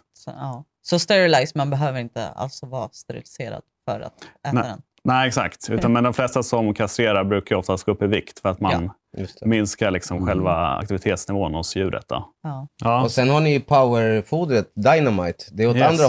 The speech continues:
Speaker 3: hållet istället. Det ger massa energi, antar jag.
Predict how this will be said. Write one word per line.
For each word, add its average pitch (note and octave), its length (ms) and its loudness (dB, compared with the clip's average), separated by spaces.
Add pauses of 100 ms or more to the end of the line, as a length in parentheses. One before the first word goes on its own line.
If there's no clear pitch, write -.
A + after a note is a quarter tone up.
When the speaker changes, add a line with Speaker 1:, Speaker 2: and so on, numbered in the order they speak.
Speaker 3:
hållet G2 280 0
istället. F#2 420 -2
Det G#2 80 2
ger G#2+ 220 4
massa A#2 340 2
energi, A2+ 380 2
antar F#2 280 -2
jag. E2+ 80 -4